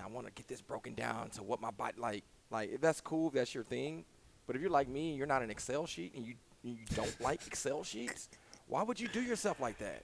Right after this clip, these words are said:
Speaker 2: Yeah.
Speaker 1: Like, I'd rather, I'd rather book Stephanie or whoever, Faye or whoever, and then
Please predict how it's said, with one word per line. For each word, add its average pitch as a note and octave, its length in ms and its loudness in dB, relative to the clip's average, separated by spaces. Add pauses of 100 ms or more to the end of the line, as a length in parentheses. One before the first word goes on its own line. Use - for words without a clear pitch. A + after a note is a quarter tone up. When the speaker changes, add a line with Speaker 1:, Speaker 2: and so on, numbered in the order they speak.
(160)
Speaker 2:
Yeah. G2+ 100 6
Speaker 1:
Like, B2+ 200 8
I'd D#3+ 120 8
rather, F#3 300 6 (140)
I'd F3 100 4
rather F#3+ 220 4
book E3 480 -2 (380)
Stephanie B2+ 640 -2
or G#2+ 140 2
whoever, D#3 340 2
Faye G3 140 0
or D3 100 8
whoever, D3+ 380 0
and C#3 260 -2
then B2 280 2